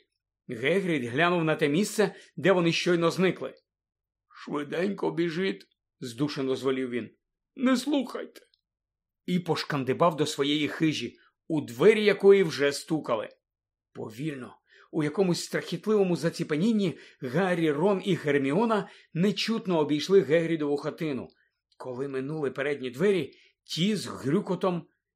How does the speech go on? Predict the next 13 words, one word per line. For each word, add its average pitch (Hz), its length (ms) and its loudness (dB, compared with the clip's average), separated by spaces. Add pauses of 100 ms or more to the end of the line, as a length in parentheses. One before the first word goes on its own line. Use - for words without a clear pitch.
(100)
зачинилися. 143 880 -4 (720)
"Будь 110 180 -16
ласка, - 380 -14
швидше", 175 500 -4 (300)
прошепотіла 143 580 -4
Герміона. 131 480 -6 (280)
"Я 160 240 0
цього 180 280 0
не 214 120 0
витримую, 170 560 -2
я 220 320 -4
не 240 180 0
переживу". 339 800 0